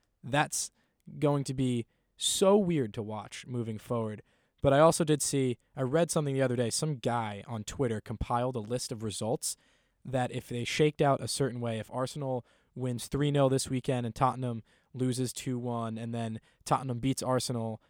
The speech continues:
when they play the following week, if it turns out a certain way, we could get the exact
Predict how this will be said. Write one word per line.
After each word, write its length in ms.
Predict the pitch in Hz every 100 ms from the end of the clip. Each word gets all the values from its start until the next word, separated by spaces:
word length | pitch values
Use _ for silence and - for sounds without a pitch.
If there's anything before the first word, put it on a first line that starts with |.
| _
when 140 | 120
they 140 | 123 123
play 500 | - 120 113 110 - -
the 120 | -
following 420 | 156 151 127 110
week, 240 | 107 104 _ _ -
if 160 | -
it 100 | 123
turns 240 | - 151 147
out 80 |
a 60 | 139
certain 260 | 151 120 123
way, 140 | 120
we 140 | 117
could 180 | - 135
get 240 | 135 123 - _ _ _
the 140 | 123 120
exact 560 | 120 113 127 160 -